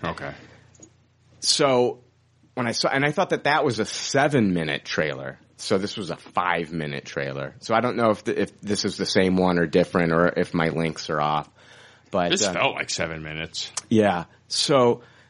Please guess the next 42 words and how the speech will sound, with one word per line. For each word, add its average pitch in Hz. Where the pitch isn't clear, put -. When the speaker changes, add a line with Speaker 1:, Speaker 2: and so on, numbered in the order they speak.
Speaker 2:
basically, 135
it 113
kinda 127
showed 120
us -
what 131
this 147
movie's 120
kind 143
of 208
about. 262
I 120
mean, 120
we've 113
got 117
our 98
ground 127
forces, 139
we've 113
got 104
our 90
air 110
forces, 123
and 101
then 98
we've 98
got 92
our, 85
you 95
know, 82
our 57
Navy. 104
Speaker 1:
Yeah, 90
yeah. 98
Speaker 2:
Um, 92
it, 123
this 143
is 113
a 104
Christopher -
Nolan 101
directed 123